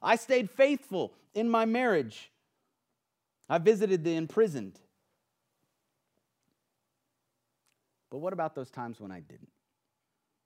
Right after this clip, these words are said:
If we really believe that Jesus meant every single word that he said, then one time, one time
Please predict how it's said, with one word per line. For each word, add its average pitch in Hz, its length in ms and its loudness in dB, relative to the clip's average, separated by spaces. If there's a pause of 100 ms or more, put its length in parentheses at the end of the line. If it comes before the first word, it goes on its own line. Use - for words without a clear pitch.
(2750)
If 90 160 -14
we 160 140 -2
really 180 300 0
believe 143 500 -4 (580)
that 90 140 -12
Jesus 127 440 -10
meant 117 260 -12 (440)
every 123 300 -8
single 127 400 -8
word 113 300 -6
that 101 100 -14
he 113 180 -16
said, 92 400 -14 (300)
then 95 280 -14
one 131 380 -10
time, 82 360 -20 (280)
one 131 380 -8
time 113 420 -16